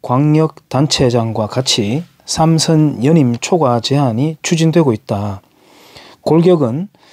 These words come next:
국회의원 면책 특권 폐지와 기득권 벽 허물기다. 이렇게 해서 이 추진되고 있는, 음, 제도에 대해서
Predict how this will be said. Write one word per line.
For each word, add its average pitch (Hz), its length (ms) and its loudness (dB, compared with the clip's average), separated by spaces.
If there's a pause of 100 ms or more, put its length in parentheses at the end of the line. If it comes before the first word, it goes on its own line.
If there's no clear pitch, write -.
(340)
국회의원 165 580 2
면책 160 520 0
특권 - 520 -4
폐지와 139 680 0
기득권 135 640 0
벽 - 300 -2 (140)
허물기다. 123 680 -2 (1800)
이렇게 131 240 0
해서 120 440 0
이 127 480 4 (2000)
추진되고 175 680 2
있는, 123 540 -2 (300)
음, 113 800 -8 (540)
제도에 143 440 2
대해서 139 460 -4